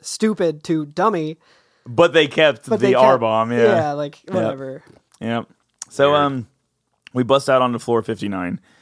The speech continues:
Speaker 2: uh, and there's some Shinra guards on this floor, and I noticed that if you don't go talk to the Shinra guards, but you go to the elevators,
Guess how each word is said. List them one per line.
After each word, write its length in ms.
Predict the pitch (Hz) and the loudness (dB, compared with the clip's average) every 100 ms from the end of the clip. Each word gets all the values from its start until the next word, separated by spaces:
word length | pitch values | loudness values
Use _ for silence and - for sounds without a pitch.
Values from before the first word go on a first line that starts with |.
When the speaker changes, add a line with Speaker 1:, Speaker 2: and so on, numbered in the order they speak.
| _ _ _ | _ _ _
Speaker 2:
uh, 260 | 113 113 104 | -4 -2 -2
and 100 | 120 | -2
there's 140 | 123 | -4
some 100 | 117 | -6
Shinra 300 | 107 156 147 | -8 -8 -4
guards 260 | 139 135 123 | 0 0 -2
on 60 | 131 | -6
this 120 | 117 | -10
floor, 360 | - 123 120 | -4 -2 0
and 100 | 104 | -2
I 60 | 117 | -4
noticed 220 | 139 165 | -2 -2
that 80 | 147 | -2
if 80 | 131 | -6
you 100 | 123 | -6
don't 340 | 113 127 156 123 | -2 -2 -2 -4
go 220 | 120 117 | -2 -2
talk 260 | - 113 | -4 -10
to 80 | - | -10
the 60 | 104 | -12
Shinra 340 | - 107 104 | -10 -10 -8
guards, 340 | 98 101 110 110 | -4 -2 -4 -6
but 100 | 92 | -8
you 60 | |
go 100 | 104 | -6
to 80 | 107 | -6
the 100 | 87 | -4
elevators, 680 | 104 107 120 127 131 127 - | -4 -2 -2 -2 -4 -6 -12